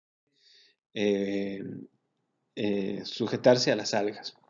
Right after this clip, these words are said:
La familia más grande que le da el nombre al grupo es la familia Chimeridae. Los quiméridos lo que no, o por la, lo que se caracterizan es no poseer ninguna prolongación nasal.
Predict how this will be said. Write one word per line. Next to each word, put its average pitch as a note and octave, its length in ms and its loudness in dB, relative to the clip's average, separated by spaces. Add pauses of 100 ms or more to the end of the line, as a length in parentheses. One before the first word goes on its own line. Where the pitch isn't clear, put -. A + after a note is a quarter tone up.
(1300)
La A#2 180 4
familia F#3 420 10
más D#3+ 200 2
grande F#3 580 4 (100)
que G#2+ 140 -6
le G#2 120 -2
da A2 80 0
el B2 120 0
nombre C3 300 4
al A2+ 80 0
grupo C3+ 500 0
es A#2+ 120 -4
la A2+ 80 -4
familia A#2+ 360 -4
Chimeridae. A#2 640 0 (1120)
Los A2+ 300 -6
quiméridos G3+ 640 4
lo D3+ 120 4
que C3+ 140 0
no, F3+ 340 0 (960)
o A2+ 380 0 (220)
por G#2+ 120 -4
la, G#2+ 360 -2 (260)
lo G#2+ 200 -4
que G#2+ 120 -8
se A2 160 -8
caracterizan E3 640 2
es D3 100 2
no D#3+ 300 2
poseer D#3+ 720 2
ninguna C#3 640 2
prolongación A#2+ 800 -4
nasal. A2+ 480 -4